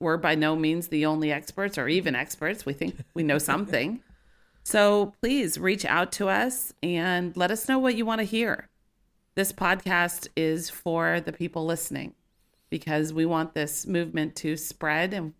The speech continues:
Speaker 1: we want to get buy-in. We want to get buy-in to changing the way we grade.
Speaker 2: And, uh, we're also, you know, wanting to do real nuts and bolts. So if we've got a listener that, uh, you know, thinks that they've got some good ideas,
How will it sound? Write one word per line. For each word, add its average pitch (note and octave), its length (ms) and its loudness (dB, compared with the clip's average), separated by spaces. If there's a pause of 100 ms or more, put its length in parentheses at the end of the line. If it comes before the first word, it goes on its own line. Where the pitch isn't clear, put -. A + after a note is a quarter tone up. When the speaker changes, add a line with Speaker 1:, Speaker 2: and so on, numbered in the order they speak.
(120)
Speaker 1:
we E3+ 100 2
want F3 200 -4
to F#3+ 40 -6
get F#3+ 180 -2
buy-in. F#3 460 -2 (340)
We F3 60 -6
want E3+ 160 -2
to F#3 60 -4
get F#3 160 -2
buy-in F#3 400 2
to E3 120 -6
changing E3+ 380 -2
the F3+ 80 -2
way E3+ 160 -2
we E3+ 140 -4
grade. E3 420 -6 (480)
Speaker 2:
And, E3 380 6
uh, F3+ 180 0 (160)
we're E3 220 8
also, F3 580 6 (220)
you D3+ 80 2
know, D3 80 6
wanting C#3+ 420 8
to D3+ 100 0
do D3 160 8
real C#3+ 280 8
nuts C3 340 2
and C#3 160 2
bolts. A#2+ 340 0
So D3 380 4 (320)
if C#3 220 4
we've C#3 100 6
got A#2+ 220 2
a D#3 60 8
listener D#3+ 480 6
that, C3+ 320 4 (520)
uh, - 40 6 (600)
you C#3 80 0
know, C3 100 2
thinks D3 500 6
that D3+ 140 4
they've C#3+ 160 6
got C3 220 0
some C#3 220 2
good B2+ 180 2
ideas, D3+ 640 2